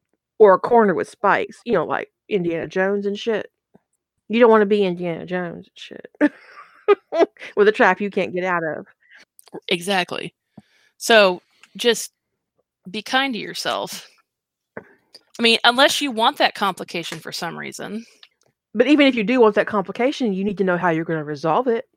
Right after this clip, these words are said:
Speaker 2: And I do find people often will give themselves complications that they have no clue how they're planning to resolve. Okay. Well, we'll just have to
Speaker 1: Oh, 'cause of the time travel. Well,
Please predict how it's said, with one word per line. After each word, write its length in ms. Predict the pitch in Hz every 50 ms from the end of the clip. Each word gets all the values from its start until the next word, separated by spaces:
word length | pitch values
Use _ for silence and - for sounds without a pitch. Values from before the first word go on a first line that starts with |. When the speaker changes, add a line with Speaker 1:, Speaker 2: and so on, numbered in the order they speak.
| _ _ _ _ _ _ _ - - - - - _ _
Speaker 2:
And 80 | - 208
I 60 | 202
do 140 | 202 - -
find 280 | - - 247 220 202
people 220 | 196 214 208 - -
often 340 | - 170 170 - - 185 175
will 80 | 165 165
give 180 | 160 175 170
themselves 420 | 165 170 170 - - 156 - - -
complications 680 | - 175 156 - - - - - 143 - - - - -
that 100 | - -
they 140 | 160 160 156
have 280 | 147 160 160 151 147 - _ _
no 380 | 185 165 160 165 165 160 160
clue 400 | 156 - - - 165 165 - - - - - -
how 160 | - 160 160
they're 140 | 156 139 143
planning 320 | - - - 165 151 - -
to 120 | - - -
resolve. 640 | - - 151 175 196 214 - - - - 175 - _ _ _ _ _ _ _ _ _ - - - _ _ _ 220
Okay. 360 | 214 - - - 175 - 180 - _ _ _ _ _ _ _ _ _ 180
Well, 320 | 180 180 175 180 185 247 - _
we'll 160 | 196 185 202 196
just 160 | - - -
have 180 | 214 196 185 -
to 220 | - 185 175 165 - _ _ _ _ _ _ _ _ _ _ _ _ _ _ _ - - - - - _
Speaker 1:
Oh, 520 | - 220 240 254 262 262 247 233 214 202 180
'cause 140 | - 185 185 180
of 80 | 180
the 80 | 185 185
time 280 | - 190 175 170 175
travel. 480 | 175 - 175 165 156 156 151 147 147 156 156 _ _ _ _ _ _ _ _ _ _ _ _ _ _ _ - - _
Well, 200 | - 302 294 -